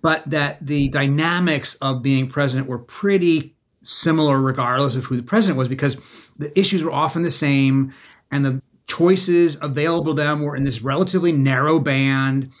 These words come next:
And if you're a Republican, you're a little more over here, Democrat more over there. Obviously, we could fight these things out, but the dynamics of it were relatively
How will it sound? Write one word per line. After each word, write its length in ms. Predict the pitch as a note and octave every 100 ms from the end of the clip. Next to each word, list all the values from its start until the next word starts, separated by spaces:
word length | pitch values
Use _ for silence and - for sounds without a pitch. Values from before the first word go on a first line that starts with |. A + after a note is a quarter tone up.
| - -
And 140 | C3+
if 80 | C#3
you're 120 | G#3
a 20 |
Republican, 340 | G#3 E3+ E3+ F3
you're 100 | F3
a 40 |
little 140 | F3+ F3
more 160 | F3
over 100 | F3
here, 320 | D#3 D#3+ D#3+ D#3
Democrat 300 | D#3 D#3 D3+
more 140 | D#3
over 120 | D#3+
there. 380 | D#3 F3 E3+ D3
Obviously, 340 | C#3 D3 C#3+
we 80 | D3+
could 120 | C3+
fight 220 | C3 E3 E3
these 200 | D3+ -
things 200 | D3+ C#3
out, 280 | C3 C3+ - - -
but 160 | D#3 C3+
the 120 | D3+
dynamics 760 | C#3+ D#3 D#3 F#3 A#3 A3 -
of 100 | C#3+ C3+
it 40 |
were 100 | C#3
relatively 840 | C#3+ E3 E3 - D3 C3 C3 B2+